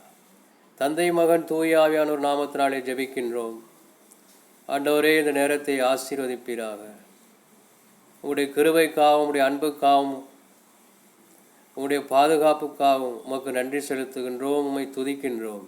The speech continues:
ஆண்டவரே, எங்களையும் கேட்டுக்கொண்டிருக்கிற அனைவரையும் ஆசீர்வதிப்பீராக. நீ தனிப்பட்ட விதத்திலே ஒவ்வொருவரையும் நீ சந்திப்பீராக. உம்முடைய நாமம் மட்டுமே மகிமை அடைவதாக.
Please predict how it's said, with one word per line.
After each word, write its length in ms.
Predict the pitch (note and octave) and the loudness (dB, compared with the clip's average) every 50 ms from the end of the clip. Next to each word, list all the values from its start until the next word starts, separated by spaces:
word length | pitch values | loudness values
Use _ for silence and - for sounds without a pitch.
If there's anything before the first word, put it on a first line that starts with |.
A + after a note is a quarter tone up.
| - _ _ _ _ _ _ - - _ - - _ _ _ _ _ _ _ _ _ _ _ | -20 _ _ _ _ _ _ -20 -20 _ -20 -20 _ _ _ _ _ _ _ _ _ _ _
ஆண்டவரே, 460 | C#3+ D3 D3 D3 D3+ D3+ D3+ D3+ D3 | -4 -2 0 2 2 4 4 6 4
எங்களையும் 540 | C#3+ D3 D3 D3+ D#3+ D#3 D3+ D3+ D3+ C#3 C#3 | 4 4 2 0 0 0 0 0 0 -2 0
கேட்டுக்கொண்டிருக்கிற 880 | - D3 D#3 D3+ - E3 D#3 - D#3 D3 D3 D3 D3 C#3 C#3+ C#3 C3 | 0 -2 -2 -2 -4 -6 -4 -4 -4 -2 0 -2 -2 -2 -2 0 0
அனைவரையும் 460 | C3 C3 C#3 C#3+ C#3+ C#3+ C#3+ C#3 C3+ B2+ | 0 0 0 0 0 0 0 -2 0 -2
ஆசீர்வதிப்பீராக. 1000 | A#2+ C3+ C#3 C3+ - - D3+ D3 C#3+ C3+ C3+ B2+ - - B2 A#2+ A#2 A#2 A2+ G#2+ G#2+ G#2+ G#2 G#2 - _ _ _ _ _ _ _ _ _ _ _ _ _ _ _ _ _ _ _ _ _ _ - | -2 -2 -2 -4 -4 -4 -2 -2 -2 -2 -4 -6 -6 -6 -6 -6 -6 -6 -8 -10 -12 -14 -16 -18 -20 _ _ _ _ _ _ _ _ _ _ _ _ _ _ _ _ _ _ _ _ _ _ -6
நீ 100 | D3 D3+ | -6 -4
தனிப்பட்ட 640 | D3 - C#3+ C#3+ D#3+ E3+ E3+ - - E3+ - D#3 | -2 0 0 0 0 0 0 -2 -2 0 0 2
விதத்திலே 480 | D3+ D3+ D#3 D3+ D3+ - D3 D3+ D3 C3+ | 2 2 2 0 -2 -2 0 0 0 0
ஒவ்வொருவரையும் 560 | C#3 C#3 C#3+ D3+ D3+ D3+ D3+ D3 D3 C#3+ C#3 | 0 0 0 2 2 2 0 0 0 -2 -2
நீ 200 | B2+ - - C3 | -4 -4 -4 -6
சந்திப்பீராக. 680 | B2+ C3+ C#3 D3 C#3+ C#3+ - C3 B2+ A#2+ A#2 A2+ G#2 G2+ G2+ G2 F#2+ F#2 - - _ _ _ _ _ _ _ _ _ _ _ _ _ _ _ _ _ | -6 -4 -4 -6 -6 -6 -6 -4 -4 -4 -4 -6 -8 -10 -14 -18 -20 -20 -20 -20 _ _ _ _ _ _ _ _ _ _ _ _ _ _ _ _ _
உம்முடைய 200 | - B2 C3+ C#3 | -8 -4 -2 0
நாமம் 340 | C3+ C#3 C#3 D3 D#3 D#3+ D#3+ | 4 6 6 8 8 6 6
மட்டுமே 460 | D#3+ D#3+ D#3+ - - D#3+ D#3+ E3 E3 | 4 2 2 0 0 2 4 4 4
மகிமை 420 | D#3+ D#3 D#3 D3 D#3+ D#3 D#3 D3+ D3 | 4 2 0 0 0 2 2 2 2
அடைவதாக. 520 | C#3+ C3+ C3+ C3+ C3 B2+ B2 A#2+ A#2 A2 | 2 2 0 -2 -2 -2 -2 -2 -4 -6